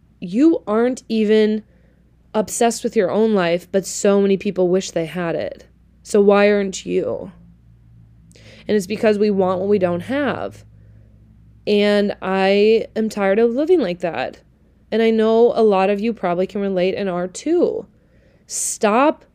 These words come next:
living your life based on what someone else has or what you think is the perfect life to live.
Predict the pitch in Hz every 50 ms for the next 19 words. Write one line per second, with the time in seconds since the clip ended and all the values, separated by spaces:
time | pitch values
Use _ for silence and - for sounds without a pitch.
0 | _ - - 202 190 190 185 185 190 190 196 196 196 240 247 269 285 294 302 302
1 | 311 294 - _ _ _ _ - - _ _ _ _ _ _ _ _ _ _ _
2 | _ _ _ _ - 196 220 214 208 208 202 190 180 180 196 240 302 277 - _
3 | - 214 220 - - 233 226 226 214 202 - - - - - 208 202 208 208 208
4 | 190 185 185 185 180 - - 180 180 175 170 160 101 123 - - - - 202 202
5 | 202 190 196 196 196 190 190 190 - - _ _ _ _ _ _ _ _ _ _
6 | _ _ _ _ 208 202 214 208 202 - - - - 208 208 208 208 208 196 -
7 | - - - 202 202 190 185 175 175 175 - - - - 185 185 196 196 190 185
8 | 180 - - - - - 208 208 196 - - 202 190 185 - - - - - 165
9 | 175 175 180 185 180 185 190 185 - - - - 160 160 165 165 170 175 170 156
10 | 143 - - - -